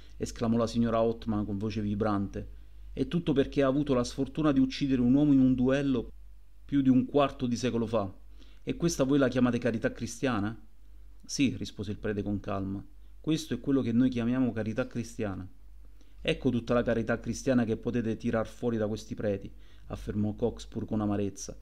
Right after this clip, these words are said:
"È il loro solo modo di perdonare un povero individuo per un po' di follia. Murarlo vivo e affamarlo a morte, con digiuni, penitenze e visioni del fuoco infernale. E tutto ciò perché una pallottola ha preso una strada sbagliata."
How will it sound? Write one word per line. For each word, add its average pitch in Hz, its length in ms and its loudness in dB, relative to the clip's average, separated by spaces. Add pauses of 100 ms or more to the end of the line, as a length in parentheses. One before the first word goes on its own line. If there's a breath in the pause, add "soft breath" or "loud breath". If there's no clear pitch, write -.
(300 soft breath)
"È - 100 -2
il 131 80 4
loro 160 180 4
solo 143 240 4
modo 151 200 4
di 127 120 6
perdonare 131 500 4
un 120 100 4
povero 135 280 4
individuo 123 560 4
per 123 100 0
un 123 120 4
po' 139 120 4
di 131 80 8
follia. 107 500 2 (920)
Murarlo 135 560 6
vivo 143 320 4
e 120 60 6
affamarlo 131 500 2
a 127 40 6
morte, 117 520 2
con 107 160 0
digiuni, 117 500 4
penitenze 131 640 0
e 117 40 -2
visioni 120 380 2
del 120 140 2
fuoco 127 260 -4
infernale. 104 680 -4 (480 soft breath)
E 131 120 -4
tutto 160 300 -2
ciò 143 240 0
perché - 260 -4
una 113 200 2
pallottola 123 500 0
ha - 20 2
preso 113 180 -4
una 113 120 0
strada 123 340 0
sbagliata." 104 640 -2